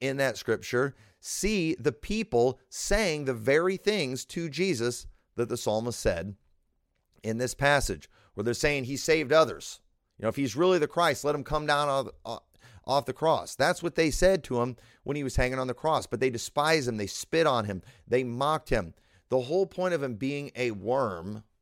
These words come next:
it goes, it clarifies, it says, "I am a reproach."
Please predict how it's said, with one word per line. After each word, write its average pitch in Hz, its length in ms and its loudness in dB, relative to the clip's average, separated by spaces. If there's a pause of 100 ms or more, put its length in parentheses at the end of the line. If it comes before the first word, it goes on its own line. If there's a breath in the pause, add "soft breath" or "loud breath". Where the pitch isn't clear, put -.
(120)
it 113 140 -6
goes, 139 280 2
it 127 180 2
clarifies, 110 600 0
it 110 100 -12
says, 98 240 -6
"I 110 140 -4
am 113 120 -4
a 107 60 0
reproach." - 840 -4